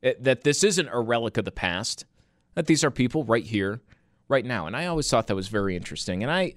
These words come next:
I thought that was reason enough, you know? If you want to change a name, it, it might not have anything to do. You can make an argument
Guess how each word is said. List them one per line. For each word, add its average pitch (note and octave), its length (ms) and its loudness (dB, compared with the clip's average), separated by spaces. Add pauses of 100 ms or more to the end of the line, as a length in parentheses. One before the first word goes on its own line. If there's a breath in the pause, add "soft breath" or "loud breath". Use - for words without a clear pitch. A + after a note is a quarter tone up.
I E3+ 180 -6 (380)
thought A3 340 -2
that G#3+ 140 2
was F#3+ 140 0
reason A3 300 -2
enough, A#3 360 -2
you D#3+ 80 2
know? A3 280 0 (480 soft breath)
If D3+ 140 -2
you G3 80 6
want A3 140 4
to F#3+ 60 2
change G3+ 520 2
a G3 60 2
name, C#3 480 -2 (1900)
it, F3+ 180 -2
it G3 180 0
might G3 200 2
not G3 200 2
have G3+ 260 4
anything A3 380 0
to F#3+ 80 4
do. G3+ 360 2 (160)
You G#3 180 -2
can A3+ 200 -2
make A3 180 -2
an F#3 80 -2
argument F#3 400 0